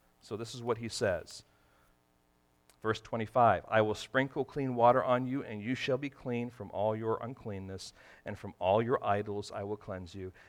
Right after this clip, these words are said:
and I will give you a new heart, and a new spirit I will put within you, and I will remove the heart of stone from your flesh, and give you a heart of flesh." So we have here,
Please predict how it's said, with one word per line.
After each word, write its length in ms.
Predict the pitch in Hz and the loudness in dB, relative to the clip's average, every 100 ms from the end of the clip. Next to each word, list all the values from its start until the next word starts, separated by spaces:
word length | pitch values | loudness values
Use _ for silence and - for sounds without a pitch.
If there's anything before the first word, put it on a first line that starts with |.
| - | -12
and 80 | 95 | -4
I 60 | 92 | -2
will 140 | 92 | -2
give 320 | 87 117 131 | -4 -2 -2
you 160 | 117 107 | -2 -6
a 120 | 95 | -6
new 380 | 92 92 123 180 | -8 -2 2 0
heart, 420 | - 101 95 - - _ 107 | 0 -4 -4 -4 -20 _ -10
and 140 | 98 | -6
a 80 | 98 | -6
new 320 | 98 110 175 | -4 0 0
spirit 420 | - - 123 113 | 0 -2 2 2
I 80 | 110 | 2
will 100 | 98 | 0
put 200 | - 101 | -4 -6
within 340 | 104 95 95 92 | -6 -6 -8 -10
you, 180 | 95 - - | -10 -12 -14
and 120 | 110 107 | 2 4
I 60 | |
will 100 | 107 | 4
remove 520 | 107 101 120 180 208 | 2 -4 2 4 4
the 80 | 190 | 2
heart 280 | - 151 131 | 6 8 8
of 100 | 117 | 4
stone 340 | - 104 104 | -6 -6 -6
from 220 | 95 110 104 | -8 -12 -10
your 120 | 95 | -10
flesh, 420 | - 98 95 - | -6 -4 -4 -6
and 200 | 113 95 | -10 -10
give 260 | 98 131 135 | -4 -4 -4
you 160 | 135 151 | 2 2
a 40 | |
heart 360 | - 107 95 110 | 2 2 2 2
of 80 | |
flesh." 680 | - 190 196 113 - - - _ _ _ _ _ _ _ _ _ _ - | -4 8 10 10 2 -8 -8 _ _ _ _ _ _ _ _ _ _ -4
So 160 | 151 | 0
we 140 | 139 170 | 4 4
have 300 | 196 233 226 | 10 10 8
here, 380 | 131 117 156 | 4 8 6